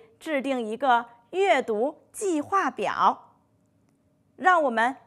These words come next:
一起来交流一下，你打算怎样来阅读？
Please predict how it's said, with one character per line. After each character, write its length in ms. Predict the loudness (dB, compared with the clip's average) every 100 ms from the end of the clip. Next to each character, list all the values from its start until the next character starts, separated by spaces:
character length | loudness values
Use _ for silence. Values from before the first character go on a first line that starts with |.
| _
一 180 | -4 -4
起 360 | -4 -8 -8 -12
来 180 | -8 -8
交 280 | 0 4 6
流 180 | 4 0
一 100 | 0
下， 320 | 2 2 0 _ _
你 300 | -6 -4 -4 -6 _
打 180 | 2 2
算 180 | 0
怎 280 | -2 -2 0
样 160 | -2 0
来 120 | 0
阅 220 | 4 2
读？ 260 | 2 -4